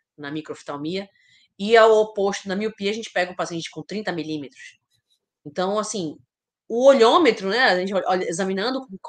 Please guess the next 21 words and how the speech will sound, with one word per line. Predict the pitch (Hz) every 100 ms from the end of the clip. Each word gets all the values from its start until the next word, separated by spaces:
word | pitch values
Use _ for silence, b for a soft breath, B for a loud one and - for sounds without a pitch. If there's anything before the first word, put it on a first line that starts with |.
| -
cautela | 190 185 185 175 226
o | 202
paciente, | 170 - 175 208
a | 202
gente | 196
consegue | 214 208 202 220
perceber | 254 240 214 165 165
isso, | 170 208 - 220
mas | 196
o |
ultrassom, | 202 208 196 202
ele | 220
consegue | 214 196 202 196
quantificar. | - 233 294 294 277 - 302 - 131 B B B
Então, | _ 165
a |
gente | 170 165
tem | 185
lá | 190 175 185
uma | 233 208
reguinha, | 190 175 185 185 185 214 294